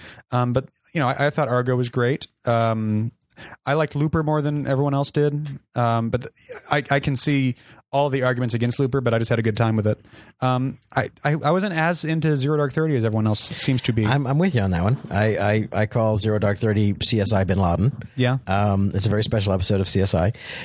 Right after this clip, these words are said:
Speaker 2: Um, it, it, that's one, and, and I guess that, that's out now, right? Obviously, it came,
Speaker 1: Yeah,
Speaker 2: it,
Speaker 1: it,
Speaker 2: came
Speaker 1: it,
Speaker 2: out last year, so it's eligible, and it'll probably, it'll
Speaker 1: it was
Speaker 2: probably,
Speaker 1: out in, like, four theaters
Speaker 2: it'll probably
Speaker 1: and
Speaker 2: win all the awards. And all
Speaker 1: I
Speaker 2: that
Speaker 1: just
Speaker 2: kind
Speaker 1: saw it in
Speaker 2: of stuff.
Speaker 1: Burbank, so
Speaker 2: I,
Speaker 1: it's
Speaker 2: I was very lucky.
Speaker 1: wider.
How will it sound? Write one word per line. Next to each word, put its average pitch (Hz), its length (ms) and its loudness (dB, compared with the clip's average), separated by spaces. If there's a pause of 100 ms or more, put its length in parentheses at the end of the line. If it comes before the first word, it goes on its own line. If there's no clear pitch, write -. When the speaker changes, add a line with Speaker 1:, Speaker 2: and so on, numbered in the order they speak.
(180)
Speaker 2:
Um, 101 560 0 (540)
it, - 320 0
it, - 520 -10
that's 151 180 -2
one, 180 160 0
and, 131 160 0
and 123 200 -2
I 120 60 2
guess 123 320 0
that, 127 240 -2
that's 151 180 0
out 117 160 0
now, 90 220 0
right? 95 160 2
Obviously, 92 400 2
it 135 60 -6
came, 143 100 0
Speaker 1:
Yeah, 120 200 2
Speaker 2:
it, 143 220 0
Speaker 1:
it, 170 80 -2
Speaker 2:
came 143 120 2
Speaker 1:
it, 131 40 2
Speaker 2:
out 120 80 0
last 123 260 0
year, 113 280 2
so 101 320 2
it's 92 140 0
eligible, 92 440 2
and 101 80 2
it'll 92 140 -2
probably, 107 320 2
it'll 107 260 -2
Speaker 1:
it 156 40 0
was 147 120 2
Speaker 2:
probably, 156 60 2
Speaker 1:
out 160 60 0
in, 147 60 -4
like, 131 140 -2
four 147 140 0
theaters 127 420 0
Speaker 2:
it'll 160 100 2
probably 160 200 0
Speaker 1:
and 143 60 0
Speaker 2:
win 143 100 0
all 135 140 2
the 131 100 0
awards. 110 340 0
And 107 60 -2
all 107 80 0
Speaker 1:
I 160 40 2
Speaker 2:
that - 20 2
Speaker 1:
just 160 140 0
Speaker 2:
kind 165 40 2
Speaker 1:
saw 147 40 2
it - 20 2
in 131 80 -2
Speaker 2:
of 120 40 0
stuff. 120 140 2
Speaker 1:
Burbank, 117 160 -2
so 156 40 4
Speaker 2:
I, 170 40 4 (100)
Speaker 1:
it's 117 80 -2
Speaker 2:
I 160 120 2
was 170 160 0
very 156 160 2
lucky. 135 260 0
Speaker 1:
wider. 117 320 0